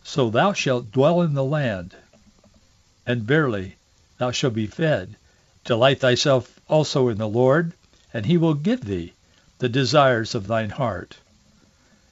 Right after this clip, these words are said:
Verse seven, "Rest in the Lord and wait patiently for him. Fret not thyself because of him who prospereth in his way, because of the man who bringeth wicked devices to pass."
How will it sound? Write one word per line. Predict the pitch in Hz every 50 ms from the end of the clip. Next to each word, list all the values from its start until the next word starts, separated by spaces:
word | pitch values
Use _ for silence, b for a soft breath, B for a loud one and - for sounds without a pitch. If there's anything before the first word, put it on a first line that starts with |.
| _ _ _ _ _ _ _ _ _ _ _ _
Verse | - 135 127 -
seven, | - - 151 165 151 139 120 117 117
"Rest | 120 147 196 190 - -
in | 160 131
the | 120 117
Lord | 110 110 113 113 110 110
and | 113 110 110 120
wait | 135 156 165 151 -
patiently | - 196 240 208 - - 135 120 113 117
for | - - 127
him. | 101 110 123 104 98 101
Fret | - - - 170 208 196 -
not | 160 208 214 - -
thyself | 147 123 117 - - 131 110 98
because | - 120 - 143 127 120
of | 123 98
him | 139 139 120 117 131 B B B B B B B
who | - 139 123
prospereth | - - - 185 190 208 202 - - 131 123 127 131
in | 147 151 135 147
his | 143 139 127 101
way, | 143 165 190 202 147
because | 123 127 127 - 135 131 110
of | 135 123 110 b b b b b b b _
the | - 127
man | 123 143 156 165 160
who | 131 131 139
bringeth | 120 104 101 147 165 160 170 165 - - - _ _
wicked | 127 123 147 143 - 165 139 117
devices | 120 135 113 131 147 160 147 - - 120 110 - - - - _ _ _ _ _ _ _ _ _ _ _ _ _ _ _ _ _
to | - 151
pass." | - - 147 139 113 101 104 - - - - - -